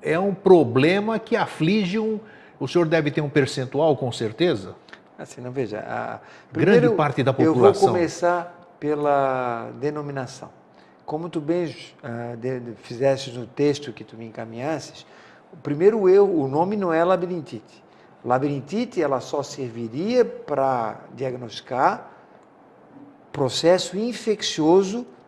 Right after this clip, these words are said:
Speaker 2: do ouvido interno, que pro leigo, o leigo chama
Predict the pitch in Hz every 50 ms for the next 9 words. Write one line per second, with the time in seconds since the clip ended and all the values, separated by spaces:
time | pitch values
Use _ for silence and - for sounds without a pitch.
0 | _ - 135 127 139 151 160 156 143 117 117 143 160 170 156 175 190 214 226 214
1 | - - 156 143 120 - - 107 104 107 - - - - - - _ - - -
2 | - 160 185 196 - - - - - - - - - - 190 202 196 185 175 175
3 | 196 208 202 190 233 254 254 - - - - - 151 139 135 135 143 151 160 170
4 | 175 139 - - 139 127 123 135 156 160